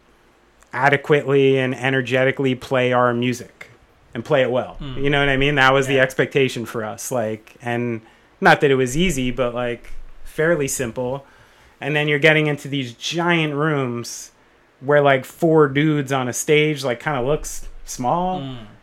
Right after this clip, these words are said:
Speaker 1: you know, especially when no one's
Speaker 2: Yeah.
Speaker 1: dressing up and there's nothing cool. Maybe have a backdrop. And then it's like, "Oh, do we need, like, lights? Do we need a light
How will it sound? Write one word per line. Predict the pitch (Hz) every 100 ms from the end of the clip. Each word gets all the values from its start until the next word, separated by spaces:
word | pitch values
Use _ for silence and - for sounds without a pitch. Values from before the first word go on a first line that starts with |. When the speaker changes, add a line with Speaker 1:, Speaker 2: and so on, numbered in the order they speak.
| -
Speaker 1:
you | 135
know, | 143
especially | 156 147 143 147
when | 139
no | 147
one's | 135
Speaker 2:
Yeah. | -
Speaker 1:
dressing | 147 151 143
up | 139 151 -
and | 120
there's | 113
nothing | 135 135 139
cool. | - 143 143 147 147 139 - _ - -
Maybe | 131 127 131
have | 131 131
a |
backdrop. | 110 131 139 - 147 139 139 - - - -
And | 135
then | 135
it's | 147
like, | 131 139
"Oh, | 143
do | 113 131
we | 151
need, | 170 143
like, | 131 113 - _ _
lights? | 98 104 196 277 - - - - - _ _ -
Do | 143
we | 139
need | 135
a | 120
light | 110 143